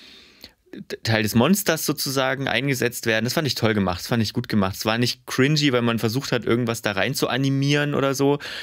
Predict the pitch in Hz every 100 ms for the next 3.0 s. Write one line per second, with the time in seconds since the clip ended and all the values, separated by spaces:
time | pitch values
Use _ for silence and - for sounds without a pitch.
0 | - - 117 117 117 104 123 117 117 110
1 | 117 190 104 104 104 107 101 95 98 _
2 | - 117 117 110 104 101 135 202 98